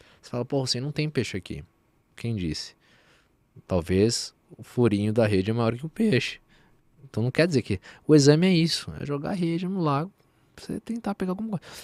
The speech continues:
Qual o melhor exame que existe? É o corpo humano. São os sintomas. É a doença. Você, é, quando, muitas vezes a pessoa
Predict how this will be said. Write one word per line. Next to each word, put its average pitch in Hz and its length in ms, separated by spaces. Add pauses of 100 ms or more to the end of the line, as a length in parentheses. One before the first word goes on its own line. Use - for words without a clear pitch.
(260)
Qual 196 140
o 233 40
melhor 190 240
exame 135 320
que - 100
existe? 98 440
É 104 40
o - 20
corpo - 360
humano. 85 360 (460)
São - 200
os 101 100
sintomas. 98 720 (580)
É 92 60
a 90 40
doença. 101 500 (460)
Você, - 140 (420)
é, 175 80
quando, 165 320 (240)
muitas 175 460
vezes 165 140
a - 40
pessoa 156 420